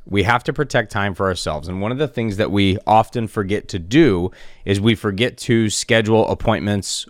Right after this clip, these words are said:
with ourselves for ourselves. And if you're always flexible with the appointments you schedule for yourself, and you can always just cancel that meeting and, and go to another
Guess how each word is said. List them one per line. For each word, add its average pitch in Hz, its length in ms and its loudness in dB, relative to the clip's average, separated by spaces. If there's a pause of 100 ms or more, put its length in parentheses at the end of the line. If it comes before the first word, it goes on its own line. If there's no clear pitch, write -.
with 113 420 2 (140)
ourselves 92 680 0
for 107 440 2
ourselves. - 720 -4
And 117 320 2
if 110 100 -2
you're 123 160 2
always 156 320 4
flexible 98 840 -4
with 110 460 2
the 107 120 0
appointments 120 480 0
you 113 80 -2
schedule 113 320 0
for 117 140 -2
yourself, 101 540 2
and 101 100 -2
you 101 100 -2
can 107 160 -2
always 110 440 4
just - 320 -4
cancel 113 420 0
that 104 180 4
meeting 104 440 2
and, 87 260 0
and 90 220 -2
go 107 300 6
to 107 240 -2
another 104 500 2